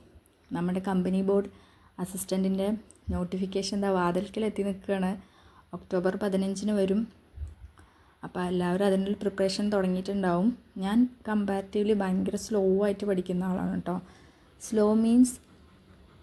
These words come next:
നമ്മൾക്ക്, എനിക്ക് പഠിച്ചു കഴിഞ്ഞിട്ട് നമുക്ക് അത് കിട്ടണമെങ്കിൽ, അത് മീൻസ് മൈൻഡിൽ കയറണമെങ്കിൽ കുറച്ച് ടൈം ആവും.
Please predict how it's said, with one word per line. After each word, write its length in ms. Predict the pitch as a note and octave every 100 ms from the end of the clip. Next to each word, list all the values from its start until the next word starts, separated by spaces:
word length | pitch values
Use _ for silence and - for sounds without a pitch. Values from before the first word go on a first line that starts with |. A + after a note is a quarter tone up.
| - - -
നമ്മൾക്ക്, 320 | G#3+ G#3 G#3+
എനിക്ക് 240 | A3+ A3 B3
പഠിച്ചു 380 | A3+ F#3+ G3 A#3
കഴിഞ്ഞിട്ട് 400 | A3+ A3 G#3+ G#3+
നമുക്ക് 400 | G#3+ G3+ G3+ G#3+ B3 - - -
അത് 140 | G3
കിട്ടണമെങ്കിൽ, 580 | - G3+ - A3 G3+ G#3+ -
അത് 140 | G3
മീൻസ് 280 | G#3 A3+ -
മൈൻഡിൽ 360 | G3+ G3+ G3+ A3
കയറണമെങ്കിൽ 420 | G#3+ F#3+ F#3+ G#3
കുറച്ച് 200 | G3+ -
ടൈം 320 | G3+ F3 F3 F3+
ആവും. 220 | F3